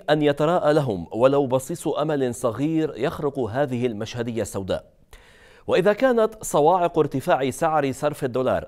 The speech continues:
أمام الليرة اللبنانية قائمة وليس هناك من وما ينزعها، فإن أسعار البنزين تستعد لجدول جديد يقفز بها صعودا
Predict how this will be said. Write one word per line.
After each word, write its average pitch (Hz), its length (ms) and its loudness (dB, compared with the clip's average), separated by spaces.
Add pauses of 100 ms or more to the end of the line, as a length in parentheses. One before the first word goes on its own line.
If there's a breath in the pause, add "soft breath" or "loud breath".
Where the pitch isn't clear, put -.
(100)
أمام 135 340 0
الليرة 127 440 0
اللبنانية 120 640 0
قائمة 131 560 -2 (360 soft breath)
وليس 147 320 0
هناك 196 760 4
من 180 460 -2
وما 147 340 4
ينزعها، 135 640 2 (260 loud breath)
فإن 185 360 2
أسعار 180 480 2
البنزين 156 600 2
تستعد 151 540 0
لجدول 151 760 0 (120)
جديد 151 480 -2
يقفز 117 720 -2
بها 143 300 -2
صعودا 160 580 -2